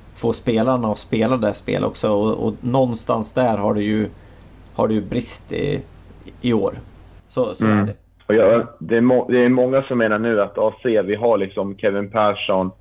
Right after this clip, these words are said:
Speaker 2: Albin Louis Kangas och, eh, Adrian Harnen som, som startspelare i jämna mellanrum. Men det jag vill ju hävda att det är bara beroende på att vi spelar en division lägre än förra året. Hade vi spelat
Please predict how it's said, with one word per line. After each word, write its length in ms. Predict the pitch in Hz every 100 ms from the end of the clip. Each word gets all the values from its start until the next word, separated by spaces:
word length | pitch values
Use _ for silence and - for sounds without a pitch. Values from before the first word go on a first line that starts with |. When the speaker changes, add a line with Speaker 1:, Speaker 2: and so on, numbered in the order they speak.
| _ _ -
Speaker 2:
Albin 420 | 101 95 90 98
Louis 260 | 98 98 95
Kangas 440 | 104 98 92 92 - - -
och, 300 | 92 - - _ _ _ -
eh, 300 | 53 - - -
Adrian 480 | 107 107 98 101 101
Harnen 460 | 120 117 90 95
som, 320 | 95 87 92 98 -
som 140 | - 101
startspelare 680 | 123 110 - 156 117 78 - _ _ -
i 80 | 107
jämna 280 | 107 90 95
mellanrum. 460 | 95 87 82 85 90
Men 180 | 90 - _ _ _ _ -
det 120 | 98
jag 220 | 101 120
vill 120 | 143
ju 60 | 113
hävda 260 | 113 95 92
att 140 | -
det 140 | 117 143
är 40 |
bara 180 | 107 98
beroende 400 | 95 95 90 87
på 100 | 92
att 60 | - -
vi 40 |
spelar 300 | 92 85 87
en 200 | 87 80
division 540 | 85 98 92 - 92 87
lägre 380 | 123 139 67 87
än 120 | 92
förra 260 | 92 82
året. 300 | 143 - - _ - _ _ _ -
Hade 180 | 95
vi 60 | 131
spelat 240 | 131 104